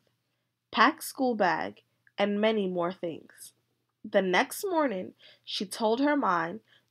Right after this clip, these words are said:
"Do one task at a time until the whole list is done."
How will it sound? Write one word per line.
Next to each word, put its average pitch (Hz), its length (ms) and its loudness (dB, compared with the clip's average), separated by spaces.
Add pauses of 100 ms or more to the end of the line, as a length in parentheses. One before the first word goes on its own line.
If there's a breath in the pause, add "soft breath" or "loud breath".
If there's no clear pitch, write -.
"Do 208 160 2
one 196 380 2
task 311 480 2
at 285 140 4
a 311 60 2
time 185 460 -2
until 190 300 -4
the 175 140 -4
whole 226 440 -2
list 180 380 -8
is 180 220 -6
done." - 260 -8